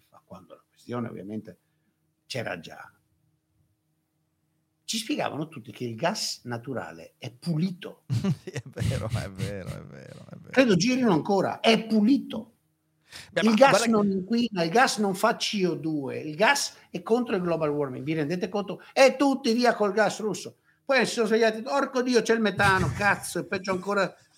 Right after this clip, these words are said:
Speaker 1: che Maria Turca, c'ho mangiato da smentega. Oh,
Speaker 2: Ostica,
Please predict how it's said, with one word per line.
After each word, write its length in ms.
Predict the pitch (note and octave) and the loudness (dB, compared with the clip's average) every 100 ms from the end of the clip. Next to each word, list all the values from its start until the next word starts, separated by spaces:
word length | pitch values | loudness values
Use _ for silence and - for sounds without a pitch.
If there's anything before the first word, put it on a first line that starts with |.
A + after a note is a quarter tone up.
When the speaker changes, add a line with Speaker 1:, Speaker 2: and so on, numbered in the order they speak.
| _ _ _ | _ _ _
Speaker 1:
che 180 | _ G3+ | _ -4
Maria 360 | G3 F#3+ F#3+ F#3+ | 2 4 4 2
Turca, 460 | F#3+ G3 F#3 F3+ F3 | 2 0 0 0 2
c'ho 180 | G3 | 2
mangiato 340 | F#3 F3 F#3+ F#3+ | 2 2 2 0
da 100 | F#3 | -2
smentega. 800 | D#3+ F#3+ F#3 F3+ D#3+ E3 D3 - - _ _ _ _ - - _ - G3+ | -2 0 0 2 2 2 0 -4 -20 _ _ _ _ -20 -20 _ -18 -4
Oh, 640 | C#3 E3+ F#3 F3 D#3 B2 | 2 6 6 6 4 0
Speaker 2:
Ostica, 220 | G#3+ G3 | -2 -2